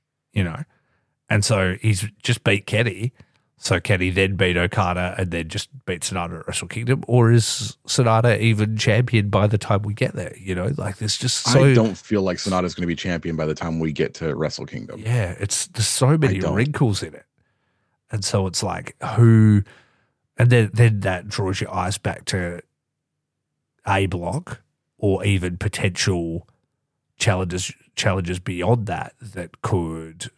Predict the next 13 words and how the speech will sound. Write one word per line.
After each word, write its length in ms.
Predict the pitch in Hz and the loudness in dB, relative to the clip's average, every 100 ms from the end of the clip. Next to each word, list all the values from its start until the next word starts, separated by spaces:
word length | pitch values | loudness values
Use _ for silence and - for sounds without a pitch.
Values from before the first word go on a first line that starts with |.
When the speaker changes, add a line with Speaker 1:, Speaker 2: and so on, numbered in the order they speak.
| _ | _
Speaker 1:
challenge 380 | - 95 85 85 | -6 -4 -4 -8
for 120 | - | -8
Sonata's 520 | - - 90 80 101 | -4 -4 -4 -8 -10
belt 220 | - - - | -10 -12 -10
before 340 | 101 - 147 | -6 0 0
then. 220 | 139 - _ _ _ _ | 0 -12 _ _ _ _
Example, 840 | - 104 104 95 107 101 90 101 - _ _ _ _ _ | -4 -2 0 0 0 -2 -6 -6 -10 _ _ _ _ _
so 180 | - 101 | -2 0
Sonata, 440 | - 101 95 92 | 0 2 0 0
say 200 | - 107 | 0 0
Sonata 440 | - 110 90 90 | 2 0 0 0
does 280 | 87 101 107 | -4 -2 -2
finish 560 | - 95 85 82 - | -2 -6 -6 -6 -8